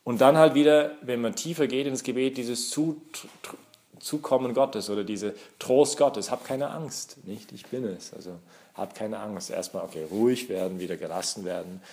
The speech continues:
diese innere Unruhe zu überwinden, wieder sich zu flüchten, sozusagen in diese ruhigen Regionen unserer Seele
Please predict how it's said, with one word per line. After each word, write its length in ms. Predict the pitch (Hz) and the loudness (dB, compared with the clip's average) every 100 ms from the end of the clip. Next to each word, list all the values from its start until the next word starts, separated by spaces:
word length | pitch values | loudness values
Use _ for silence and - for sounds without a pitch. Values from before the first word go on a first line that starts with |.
| - - | -20 -14
diese 220 | 92 - | -12 -10
innere 240 | - 101 | -8 -8
Unruhe 600 | 107 120 107 104 104 98 95 | -6 -4 -2 0 0 -2 -8
zu 140 | 98 | -12
überwinden, 680 | 92 87 113 123 117 107 104 - - | -10 -4 -2 -2 -6 -10 -12 -18 -8
wieder 200 | 107 98 | -4 -4
sich 180 | 87 - | -4 -10
zu 80 | 85 | -10
flüchten, 680 | - 131 135 - 117 113 - - - | 4 4 4 -2 -4 -6 -8 -20 -14
sozusagen 680 | 110 90 98 90 90 90 | -12 -8 -6 -2 -2 -4
in 120 | 87 90 | -8 -10
diese 220 | 82 87 | -10 -8
ruhigen 840 | 92 113 127 113 113 107 107 107 - _ _ 107 - - _ _ - - | 0 4 4 4 0 -2 -4 -8 -14 _ _ -20 -20 -20 _ _ -14 -6
Regionen 560 | 107 95 104 104 101 | -6 -2 0 0 -2
unserer 320 | 98 95 95 | -6 -8 -8
Seele 480 | 90 92 95 92 92 | -8 -6 -4 -4 -6